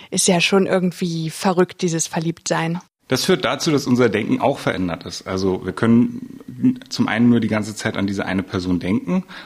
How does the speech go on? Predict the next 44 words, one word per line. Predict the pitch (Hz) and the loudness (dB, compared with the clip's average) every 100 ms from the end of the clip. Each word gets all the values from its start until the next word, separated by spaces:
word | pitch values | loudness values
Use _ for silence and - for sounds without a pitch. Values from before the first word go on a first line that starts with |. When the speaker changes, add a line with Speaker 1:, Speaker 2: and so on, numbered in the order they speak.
| - | -8
Speaker 2:
und | 113 101 | -4 2
schlimmer | 131 147 | 4 6
noch, | 135 123 123 | 4 2 0
wir | |
denken | 110 107 - | 0 0 0
die | 113 | 0
ganze | 101 120 - | 0 -2 -4
Zeit | 120 110 | -4 -2
an | 101 | -2
diese | 101 101 | -2 -2
Person | 98 98 110 | -2 0 0
in | 98 | 0
so | 92 | -2
einem | 92 | -2
positiven | - 147 135 127 117 107 | 4 4 4 0 0 2
Sinne, | 101 120 98 | 4 4 2
denken | - 92 - | -2 -4 -2
also, | 87 87 | -4 -4
dass | 85 - | -6 -6
sie | 98 | -2
ganz | 92 92 | 0 0
gut | - 127 127 | 4 4 4
ist. | - - - - - - - - | -2 -10 -10 -16 -16 -16 -16 -6
Das | 113 | -4
heißt, | 101 | -2
wir | 107 | 0
können | 120 123 | 2 2
uns | 113 120 | 2 0
auch | - | -2
gar | 104 | -2
nicht | 117 120 | -2 0
vorstellen, | 120 123 - 117 | 2 2 2 2
dass | 110 - | 0 0
die | 101 | 0
andere | 104 104 | 0 0
Person, | - 101 101 113 | 0 0 2 4
in | 110 | 4
die | 101 | 2
wir | 104 | -2
verliebt | 104 98 - | -2 -2 -2
sind, | 101 - | -6 -2
schlechte | 123 123 - 90 | -2 -2 -6 -8
Sachen | 82 - | -8 -12
macht. | - - - | -14 -14 -18